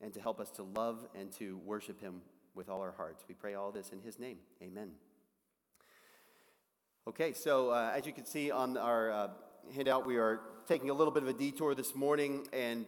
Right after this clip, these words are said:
for next week as well, it should be a couple of weeks to cover this. We, we, uh, we will come back in the new year and talk a little bit more about government. Um, government in the Christian life is what we've been talking about in Sunday school for a while,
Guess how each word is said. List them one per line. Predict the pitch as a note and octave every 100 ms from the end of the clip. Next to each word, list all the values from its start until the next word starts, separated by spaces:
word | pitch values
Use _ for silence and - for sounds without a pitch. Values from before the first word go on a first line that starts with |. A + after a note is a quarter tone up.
| -
for | A#2+
next | A2 C3 C#3 C3
week | C#3 C#3
as | A2
well, | G#2+ B2 B2+ C3+ C3
it | A2+ -
should | C#3 A#2
be | A#2+ A2+
a | G#2+
couple | G#2 A#2+ A2+
of |
weeks | A2 -
to | G#2+
cover | C3 A#2+
this. | A2+ A2+ -
We, | C3 B2 A#2 A#2
we, | C3 C3 A#2+
uh, | G#2+ G#2+ - - - -
we | C3 C#3
will | C3+
come | B2+ D3+ B2
back | C3 B2+ - C3
in | B2+ A#2+ B2
the |
new | A#2 C3+
year | B2 B2+ C3 B2+ -
and | A2+ G#2+ G#2+
talk | C#3 B2+ B2
a |
little | C#3+
bit | E3 C#3
more | C#3
about | C3 A2 - - -
government. | C3 E3+ F#3+ A3+ - -
Um, | A2+ A2 G#2 G2+ C#3
government | C#3 C#3
in | B2+
the | A#2+
Christian | D#3 - C#3 A#2+
life | B2+ D3 C#3+
is | A#2
what | C3+
we've | A#2+
been | A#2
talking | A2 C3 B2+
about | A#2+
in | A2+
Sunday | B2+ B2
school | A#2 B2
for | A2+ A#2+
a | - G2+
while, | A#2+ B2+ G#2+ A#2